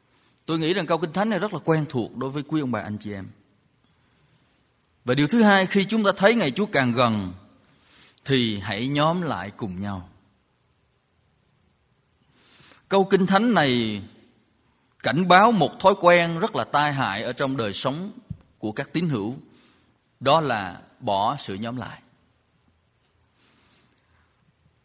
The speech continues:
Nhưng mà khi chúng ta suy nghĩ về mạng lịch này, thì chúng ta có thể đặt vấn đề ngược lại. Nếu không bỏ sự nhóm lại, thì đồng nghĩa với việc là chúng ta phải tiếp tục để nhóm lại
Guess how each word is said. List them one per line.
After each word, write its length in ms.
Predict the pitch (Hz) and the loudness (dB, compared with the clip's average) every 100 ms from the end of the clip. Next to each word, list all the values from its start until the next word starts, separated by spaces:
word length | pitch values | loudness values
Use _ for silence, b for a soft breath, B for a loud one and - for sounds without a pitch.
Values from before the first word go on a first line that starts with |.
| _ | _
Nhưng 300 | 131 214 202 | 4 4 6
mà 100 | 165 | 2
khi 200 | 135 214 | 2 0
chúng 200 | 208 233 | 0 0
ta 120 | 208 | 0
suy 220 | 196 214 196 | 2 2 2
nghĩ 260 | 139 160 | 2 0
về 380 | 185 143 127 120 | 2 2 2 0
mạng 240 | 120 120 | 0 0
lịch 160 | 135 123 | 0 -2
này, 400 | 143 135 110 107 107 | 0 0 -2 -6 -10
thì 80 | |
chúng 160 | 104 185 | -6 -2
ta 80 | 185 | -2
có 120 | 185 | -2
thể 100 | 185 | -4
đặt 180 | 165 - | -4 -4
vấn 140 | 220 | -2
đề 100 | 180 | 0
ngược 220 | 147 147 | 2 0
lại. 280 | 131 113 131 - - _ _ _ _ b b b | 0 -2 -4 -8 -20 _ _ _ _ b b b
Nếu 260 | 151 233 277 | 2 4 4
không 360 | - 214 214 | 2 2 4
bỏ 200 | 151 156 | 4 4
sự 200 | 208 120 | 4 0
nhóm 280 | 131 180 240 | 0 2 2
lại, 400 | 175 104 113 131 - - _ _ _ _ b b - | 0 0 -2 -6 -12 -20 _ _ _ _ b b -10
thì 120 | 127 | -8
đồng 400 | 170 151 135 131 | 2 4 4 4
nghĩa 280 | 127 127 190 | 4 4 2
với 200 | 185 202 | 2 2
việc 260 | 151 120 | 2 -2
là 220 | 127 127 113 | -4 -4 -4
chúng 200 | - 240 | -6 -4
ta 300 | 233 190 185 | 4 4 4
phải 220 | 175 135 147 | 0 -2 -4
tiếp 260 | - 269 269 | 0 -2 0
tục 140 | - 123 - - - | -2 -2 -4 -20 -12
để 280 | 131 117 143 | -4 -2 0
nhóm 280 | 160 180 | 2 2
lại 300 | 190 110 95 | 0 -4 -6